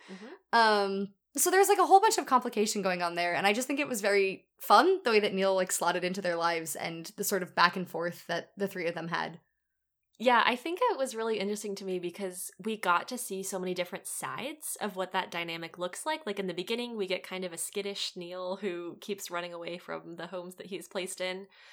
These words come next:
Speaker 1: um, until Arthur and Eames, like, put so much time and energy and effort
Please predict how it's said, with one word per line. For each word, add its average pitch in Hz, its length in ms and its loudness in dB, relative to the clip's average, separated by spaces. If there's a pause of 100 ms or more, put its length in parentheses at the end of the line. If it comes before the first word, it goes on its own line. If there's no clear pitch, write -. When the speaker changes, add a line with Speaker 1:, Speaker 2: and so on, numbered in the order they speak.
(400)
Speaker 1:
um, 170 680 -8 (120)
until 170 960 -6
Arthur 180 320 -2
and 170 120 -10
Eames, 175 240 -10
like, 175 200 -10
put 196 180 -8
so 175 380 -6
much 175 220 -10
time 165 320 -10
and 170 80 -10
energy 165 320 -12
and 170 120 -10
effort 170 220 -8